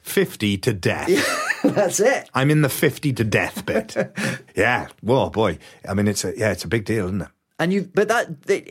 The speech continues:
Speaker 2: it's interesting. You, you, you refer to your parents 'cause you've sort of been around the world and are now interested in going back to Wales in a way that
Speaker 1: Yeah,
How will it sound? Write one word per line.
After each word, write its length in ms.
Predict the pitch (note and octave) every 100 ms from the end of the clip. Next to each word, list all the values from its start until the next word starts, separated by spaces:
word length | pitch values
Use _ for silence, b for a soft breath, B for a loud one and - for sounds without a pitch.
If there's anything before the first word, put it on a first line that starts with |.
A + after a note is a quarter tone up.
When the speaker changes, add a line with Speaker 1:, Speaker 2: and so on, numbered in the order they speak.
| -
Speaker 2:
it's 360 | G2 D#2 G2+ D3+
interesting. 260 | F3 E3+
You, 220 | B2+ A#2+ B2+
you, 220 | C3 B2
you 180 | C3 B2+
refer 280 | A#2+ A#2+ D#3+
to 60 | D3+
your 100 | C#3
parents 220 | F3+ C3+
'cause 140 | C3+
you've 120 | F3
sort 140 | F3+ F#3+
of 80 | C#3
been 140 | D3+
around 260 | C#3 C3 B2
the 80 | A#2
world 560 | A#2 A2 D#2+ B1+ F#2 -
and 100 | B2
are 80 | A#2+
now 420 | C3 C#3+ C#3 A2+ - b b b b _
interested 480 | E3+ F#3 E3+ - A#2+
in 100 | A#2
going 180 | A2+ A2
back 160 | G#2 F2
to 80 | A2
Wales 440 | D3+ C3+ D2 F#2+
in 60 | G#2
a 60 |
way 200 | G#2 G#2
that 180 | F#2 - B B B B B B _
Speaker 1:
Yeah, 360 | D3 D3+ F3